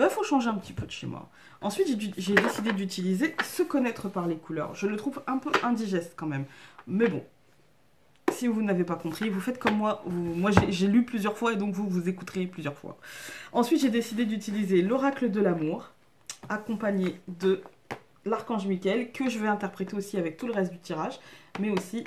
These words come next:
en combo avec l'oracle de l'amour. J'ai cru que c'était à l'envers. <laughs> Voilà.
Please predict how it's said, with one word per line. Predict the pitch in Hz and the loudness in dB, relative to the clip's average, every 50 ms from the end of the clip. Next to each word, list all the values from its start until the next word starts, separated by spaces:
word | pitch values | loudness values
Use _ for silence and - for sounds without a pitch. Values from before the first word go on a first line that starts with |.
| - - - | -10 -8 -8
en | 208 202 | -6 -2
combo | 202 - 190 175 185 202 - - | 0 0 2 2 0 -2 -2 -2
avec | 180 175 190 196 196 - - - _ _ _ _ - | -2 -2 -2 -2 -4 -6 -16 -20 _ _ _ _ -6
l'oracle | 180 180 170 175 190 185 - 185 170 | -4 -4 -2 -2 -4 -4 -4 -4 -2
de | 185 180 | 0 0
l'amour. | 170 143 139 143 139 - | -2 -2 -2 -4 -8 -10
J'ai | - - 165 | -10 -12 -10
cru | - 185 180 | -10 -10 -12
que | - | -10
c'était | - 156 - 151 | -12 -12 -10 -10
à | - | -10
l'envers. | - 123 135 - - - - - _ _ - - _ - | -10 -10 -10 -12 -12 -14 -16 -16 _ _ -20 -16 _ -8
<laughs> | 403 403 - - 381 - - - - - - _ _ _ _ - 339 415 440 440 440 415 403 381 349 285 - | -8 -8 -8 -10 -12 -14 -14 -16 -20 -20 -20 _ _ _ _ -4 -4 -4 -4 -4 -4 -4 -4 -4 -4 -4 -2
Voilà. | 190 202 220 226 214 185 151 131 | 2 4 6 8 8 8 6 4